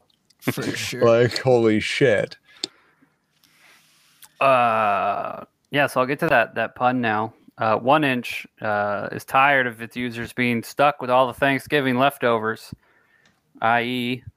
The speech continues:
Speaker 3: uh, it released a tool to combat sandwich bots. Uh, so its rabbit hole platform works by allowing users to submit tr-, tr-, transactions directly to eth nodes, bypassing the mempool.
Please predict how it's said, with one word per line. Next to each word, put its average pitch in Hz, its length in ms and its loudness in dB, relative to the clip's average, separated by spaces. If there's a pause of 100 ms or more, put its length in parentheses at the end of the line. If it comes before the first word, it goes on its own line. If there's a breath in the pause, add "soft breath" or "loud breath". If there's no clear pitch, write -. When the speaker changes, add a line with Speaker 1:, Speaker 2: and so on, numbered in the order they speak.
Speaker 3:
uh, 107 440 -2
it 123 180 -2
released 123 380 -2
a 120 60 0
tool 120 280 2
to - 100 -6
combat 110 540 0
sandwich 120 560 -4
bots. - 500 -2 (1600)
Uh, 104 360 0
so 113 200 -2
its - 160 -6
rabbit 127 280 2
hole 117 240 -2
platform 113 600 0
works 110 280 -6
by 107 160 0
allowing 107 480 0
users 107 520 -8
to 98 100 -10
submit 135 340 0
tr-, 127 140 -8
tr-, 127 240 -8 (100)
transactions 143 880 0
directly 123 480 -4
to 120 140 -2
eth 143 340 -2
nodes, 143 600 2 (640 soft breath)
bypassing 120 800 0
the 117 60 -4
mempool. 113 800 0